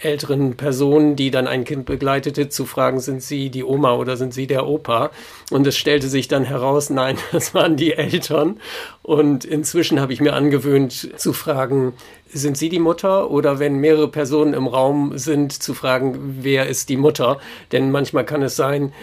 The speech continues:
dass dann die Mutter tatsächlich Mitte vierzig ist, äh, und dann ist da ein Säugling und dann ist aber auch eine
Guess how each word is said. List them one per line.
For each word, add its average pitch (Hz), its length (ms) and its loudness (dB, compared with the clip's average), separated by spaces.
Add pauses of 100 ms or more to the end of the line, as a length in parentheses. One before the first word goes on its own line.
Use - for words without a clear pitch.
(160)
dass - 320 -2
dann 147 240 -2
die 131 100 -6
Mutter 135 280 -2
tatsächlich 139 540 -4
Mitte 147 240 2
vierzig 151 460 0
ist, 170 500 -4
äh, 147 180 2
und 139 260 0
dann 135 180 -2
ist - 200 -6
da 127 100 0
ein 127 140 -4
Säugling 151 480 2
und 143 220 0
dann 139 160 0
ist 147 140 -2
aber 135 260 0
auch 143 160 -2
eine 135 320 -2